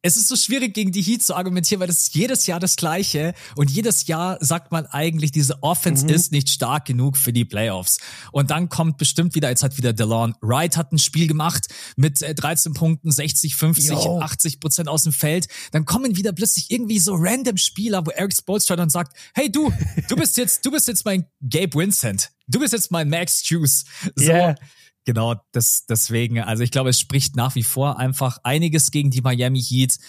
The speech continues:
Speaker 1: und trotz allem einfach diese Heat-Culture und vor allen Dingen das Coaching von Eric Spoelstra ist für mich immer eine Gefahr und ist in jeder Playoff-Serie, auch gegen die Boston Celtics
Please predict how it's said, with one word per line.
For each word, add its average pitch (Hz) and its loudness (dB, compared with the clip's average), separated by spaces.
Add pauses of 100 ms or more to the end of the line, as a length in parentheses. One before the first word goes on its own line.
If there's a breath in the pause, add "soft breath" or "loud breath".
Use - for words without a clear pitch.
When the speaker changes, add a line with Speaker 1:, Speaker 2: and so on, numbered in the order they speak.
(240 loud breath)
Speaker 1:
und 117 0
trotz - 0
allem 120 0
einfach 123 -4
diese 113 0
Heat-Culture 143 0
und 123 0
vor 123 -2
allen 117 2
Dingen 110 2
das 113 2
Coaching 160 0 (420)
von 143 0
Eric 135 0
Spoelstra 117 0 (340 loud breath)
ist 139 2
für 120 0
mich 113 0
immer 135 2
eine 117 -2
Gefahr 123 0
und 123 -6
ist 139 2
in 123 -2
jeder 131 0
Playoff-Serie, 113 -2
auch 139 -4
gegen 156 -2
die 147 0
Boston 127 0
Celtics 113 0